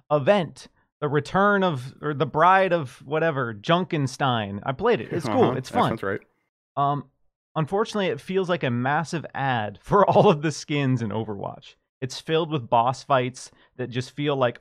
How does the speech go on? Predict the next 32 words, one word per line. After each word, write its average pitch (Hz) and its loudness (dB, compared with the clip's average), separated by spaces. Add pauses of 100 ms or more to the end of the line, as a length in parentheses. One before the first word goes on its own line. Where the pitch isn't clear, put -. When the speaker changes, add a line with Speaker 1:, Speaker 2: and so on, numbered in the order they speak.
Speaker 1:
"Oh, 220 6
look 185 6
at 151 -2
this 185 0
sick - -4
skin 185 -4
for 143 -8
Winston, 147 -4 (180)
and 165 -6
look 277 0
at 202 0
this 240 0
skin 208 0
for 165 -4
so-and-so," 175 2
and 135 0
it's 135 -6
just 165 -6 (400)
fifteen, 190 2
Speaker 2:
Yeah. 190 2
Speaker 1:
twenty 175 2
minutes 165 0
of 123 -4
just, 120 -8
"These 147 -2
are 151 0
the 131 -2
cool 147 -4
skins 123 -4
you 113 -6
can 107 -8
get." 98 -10